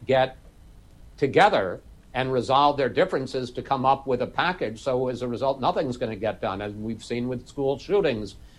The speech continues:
and, and gun control or with immigration reform. So that was a country that was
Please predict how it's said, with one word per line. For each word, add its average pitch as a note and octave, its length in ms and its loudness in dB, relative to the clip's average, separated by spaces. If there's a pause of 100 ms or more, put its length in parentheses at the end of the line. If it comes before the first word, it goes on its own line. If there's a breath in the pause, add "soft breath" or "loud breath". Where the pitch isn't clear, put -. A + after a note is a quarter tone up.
(240 soft breath)
and, B2 360 2
and A#2+ 240 -2
gun F3+ 260 6
control G#2+ 640 0
or A2+ 180 2
with A#2 180 2
immigration C3+ 680 2
reform. G#2 500 -2 (380 soft breath)
So C#3+ 340 6
that F3+ 280 4
was G#3+ 160 2
a E3+ 60 -2
country D3 680 0
that C3 100 0
was A2 160 -4